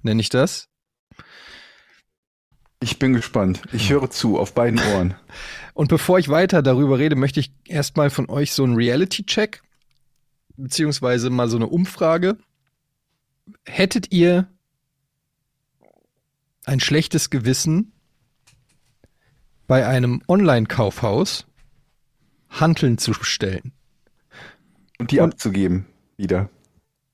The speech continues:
Speaker 1: Nee, und die halt sich liefern zu lassen. Und wenn ja, ab wie viel Kilo?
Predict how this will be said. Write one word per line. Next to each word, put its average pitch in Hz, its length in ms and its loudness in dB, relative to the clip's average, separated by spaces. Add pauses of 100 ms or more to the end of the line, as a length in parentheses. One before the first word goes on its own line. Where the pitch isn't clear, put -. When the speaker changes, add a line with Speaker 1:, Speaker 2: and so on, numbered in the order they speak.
(140)
Speaker 1:
Nee, 165 300 4
und 127 180 0
die 151 140 4
halt 143 200 2
sich - 200 -4
liefern 170 320 2
zu - 120 -2
lassen. 113 560 -2 (680)
Und 151 400 0
wenn 139 200 2
ja, 151 400 2 (1040)
ab 170 200 0
wie 160 140 0
viel 151 160 0
Kilo? 101 360 -2